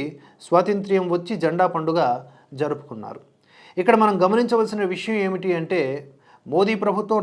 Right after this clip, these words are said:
రాజ్యాంగాన్ని గౌరవించటం లేదు అని రోజు గోల చేసేటటువంటి కొంతమంది సోకాల్డ్ మేధావుల ముఠా ఏదైతే ఉందో, ఈ రెండు సంఘటనలకు సంబంధించి ఒక్క పన్నెత్తి మాట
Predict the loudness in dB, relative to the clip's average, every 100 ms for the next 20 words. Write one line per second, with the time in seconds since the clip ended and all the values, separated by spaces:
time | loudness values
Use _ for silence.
0 | 4 2 0 0 -2 -2 0 2 0 -2
1 | -6 -4 -2 -2 2 0 0 0 2 2
2 | 2 2 2 0 -2 -4 -4 -6 -6 -6
3 | -6 -8 -8 -8 -6 -6 -6 -8 -12 _
4 | _ _ _ _ -6 0 0 0 -2 -2
5 | 0 0 0 -4 -6 -4 -4 -6 _ -12
6 | -6 -6 -4 -6 -6 -10 -12 _ _ _
7 | _ -20 -4 2 2 2 2 0 0 0
8 | 0 -2 -2 -2 -2 -4 -6 -8 -18 -14
9 | -8 -4 -2 0 0 0 -2 0 -2